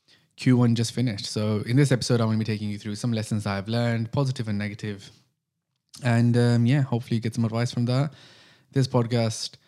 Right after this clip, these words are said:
I do because, um, you know, just to, I love sharing my thoughts. It actually helps me think better. And at the same time, I think it'll give value to any entrepreneur, founder, senior team member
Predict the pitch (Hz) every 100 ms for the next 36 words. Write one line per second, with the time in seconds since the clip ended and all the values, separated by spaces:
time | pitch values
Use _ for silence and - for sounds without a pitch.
0 | _ - _ _ _ 151 113 110 107 110
1 | 110 107 104 107 104 101 107 104 101 101
2 | 101 101 98 98 98 - - 131 107 127
3 | - 135 123 117 - _ _ _ _ _
4 | _ - 123 123 107 - - _ _ _
5 | _ _ _ _ _ _ _ _ - 131
6 | 117 113 113 - 120 156 - - - -
7 | 113 110 117 107 110 107 - 110 107 -
8 | 110 107 - 104 - 143 143 _ _ -
9 | 117 107 113 110 110 110 107 110 101 95
10 | 101 104 104 101 98 101 101 98 - 120
11 | 104 98 98 - 107 98 95 98 98 95
12 | 98 98 - 107 98 - 98 98 95 92
13 | 95